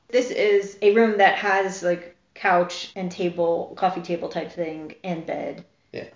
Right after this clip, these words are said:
Speaker 1: And your own refresher. So you guys pile on in.
Speaker 2: Giant piece of art in the corner.
Speaker 1: Oh, that's right. <laughs> Does it have the paper still over it?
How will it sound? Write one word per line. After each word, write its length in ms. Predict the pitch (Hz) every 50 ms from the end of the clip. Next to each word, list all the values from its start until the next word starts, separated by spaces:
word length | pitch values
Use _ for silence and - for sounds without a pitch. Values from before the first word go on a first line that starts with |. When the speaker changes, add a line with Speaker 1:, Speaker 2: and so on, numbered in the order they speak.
| _ _ _
Speaker 1:
And 640 | - 175 170 165 160 156 156 156 151 156 151 - - - _ _ _
your 160 | 185 175 165
own 100 | 165 156
refresher. 720 | 156 156 156 156 - - - - - - - 185 180 165 - _ _ _ _ _
So 680 | _ - - 175 175 175 160 170 175 180 180 - - - -
you 140 | 196 190 175
guys 760 | 190 185 185 180 180 175 175 175 170 170 175 - - - - _ _ _ _ _
pile 380 | - - 226 226 233 226 226 220
on 220 | 214 208 202 196
in. 340 | 180 175 175 175 208 285 277 - - - _ _
Speaker 2:
Giant 220 | - - 101 98 95
piece 140 | - 98 101
of 140 | 95 - -
art 180 | 95 95 92 -
in 60 | -
the 60 | 110
corner. 380 | - - 101 101 98 98 101 - _ _ _ _ _ _ _ _
Speaker 1:
Oh, 80 | - 226
that's 220 | - 415 403 415 359
right. 420 | 370 403 403 403 403 349 - - - - - - _ _ -
<laughs> 200 | 302 285 302 -
Does 180 | 240 233 226
it 140 | 247 226 233
have 160 | 240 226 220
the 80 | - 214
paper 320 | - 220 202 202 - 214
still 200 | 220 - - 214
over 180 | 208 202 202 220
it? 260 | 214 214 - - -